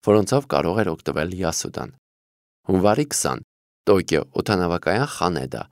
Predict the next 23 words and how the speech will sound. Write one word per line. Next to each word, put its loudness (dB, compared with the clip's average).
ինքնաթիռ, -4
ժամը 0
տասնհինգից -2
տասնինն -2
անց -4
քսանը -2
Ֆուկուօկա, 2
օդանավակայան 0
Իտացուկի։ -4
Ապա 4
նա 2
կանգ -2
է 0
առնում -2
Ֆուկուօկայի 0
հյուրանոցում -4
և -4
գնում -4
է -2
Կասիի -2
ծովափը։ -6
Հունվարի 2
քսանմեկ, -4